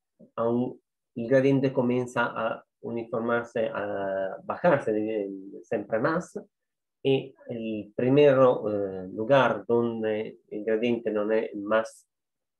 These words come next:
cerca del diabático o supra diabático è precisamente il centro. Quiere decir che la estrella comienza a, eh, non ser más, eh, convectiva, ma a, a moverse nella fase radiativa.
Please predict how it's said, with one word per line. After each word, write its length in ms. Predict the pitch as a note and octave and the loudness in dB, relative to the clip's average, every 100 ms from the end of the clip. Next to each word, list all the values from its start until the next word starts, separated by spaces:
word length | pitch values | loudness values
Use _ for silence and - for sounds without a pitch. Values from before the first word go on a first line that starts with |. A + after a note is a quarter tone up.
| _ _ | _ _
cerca 300 | B2 A#2+ - | 2 2 2
del 120 | A2+ | 2
diabático 420 | A2+ A2 A2 G#2+ | 2 2 0 -4
o 60 | G#2+ | -6
supra 260 | G#2 G#2 G#2 | -4 -4 0
diabático 760 | C3+ B2+ F#2+ A2 - G#2 - _ _ - | 2 2 -2 -8 -6 -8 -8 _ _ -8
è 120 | C3+ | -4
precisamente 500 | C3 A#2+ G#2 G2 G2+ | -2 0 -2 -2 -6
il 100 | F2+ | -8
centro. 400 | - - - G#2 | -14 -14 -16 -8
Quiere 180 | A2+ A2 | -6 -2
decir 560 | C#3+ C#3 C3+ D3 D#3 - | -2 0 2 2 2 -4
che 400 | G#2+ A2+ C3 _ _ _ _ | -2 -2 -2 _ _ _ _
la 140 | B2 | -4
estrella 480 | - C#3+ C3 C3 C#3 | 2 4 4 4 2
comienza 840 | C#3+ C#3+ C3 A2+ G#2 - B2 B2 _ _ | 2 4 2 0 -6 -6 -6 -8 _ _
a, 340 | A#2 A2 A#2+ - | -2 0 -2 -10
eh, 580 | F2+ F2+ F2 E2+ E2+ - _ _ _ _ _ _ - | -12 -8 -8 -8 -10 -14 _ _ _ _ _ _ -4
non 720 | B2 D3+ E3+ D3+ C3+ B2+ A#2+ - | 4 8 8 8 6 6 4 -2
ser 440 | - - A#2 A#2 A2 | -14 -4 0 0 0
más, 560 | A2+ A2+ A2+ - - | -2 -2 -4 -16 -8
eh, 340 | G#2 F#2+ - - | -6 -6 -10 -8
convectiva, 880 | A#2+ A2 B2+ - D3+ A2 A2+ B2+ B2+ | -8 -4 -4 -2 -2 0 2 2 0
ma 340 | C3 A#2+ B2+ - | 2 2 2 0
a, 220 | A2 A2+ | -4 -2
a 500 | A2 - A2+ G2+ F#2+ | -6 -4 -4 -4 -4
moverse 680 | G#2 A#2 A#2 A#2 - - A2+ | -2 2 4 4 2 -2 0
nella 280 | A2 A2 A2 | 0 -2 -6
fase 380 | F3 F3 A2+ | -10 -8 -8
radiativa. 600 | G#2 F#2+ F#2 F#2 A#2 - | -6 -6 -8 -10 -14 -14